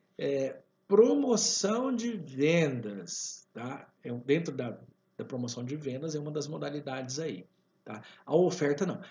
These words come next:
A oferta é todo e qualquer produto que esteja sendo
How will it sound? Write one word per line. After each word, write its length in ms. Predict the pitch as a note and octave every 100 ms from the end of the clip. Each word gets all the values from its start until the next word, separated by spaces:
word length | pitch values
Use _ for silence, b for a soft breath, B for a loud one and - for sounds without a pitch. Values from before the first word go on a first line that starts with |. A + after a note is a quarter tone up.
| B
A 80 | -
oferta 420 | C3 - B2+ B2
é 40 | D#3 - -
todo 380 | - G3 A#3 A#3+
e 60 | B3
qualquer 540 | G#3 E3+ - A3 A#3
produto 640 | A3 G3 C3+ D3+ E3 - F3
que 120 | G3
esteja 420 | - D#3+ D#3 E3+
sendo 560 | - D#3+ C#3+ C#3+ B2+